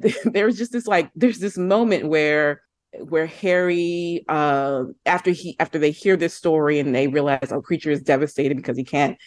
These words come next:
um, he can't destroy the locket, like, that Harry, I,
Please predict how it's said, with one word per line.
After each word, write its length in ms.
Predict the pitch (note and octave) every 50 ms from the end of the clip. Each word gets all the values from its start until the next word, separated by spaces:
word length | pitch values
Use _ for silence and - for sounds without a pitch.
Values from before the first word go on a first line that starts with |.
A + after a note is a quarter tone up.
| - - - - - - _
um, 280 | - D#3 D3 C#3 C#3 D3+
he 80 | C#3+
can't 160 | A2+ D#3 C3 B2
destroy 260 | C3+ - - C#3 B2
the 80 | C#3+
locket, 560 | E3 G#3 A#3 A3+ A3 - G#3 F#3+ F#3 F3 - -
like, 180 | C#3 C3+ B2 -
that 180 | C3+ B2+ D3+
Harry, 580 | E3 E3+ E3+ E3 E3 D#3+ D#3 D#3 D3 D3 - -
I, 160 | - E3+ F3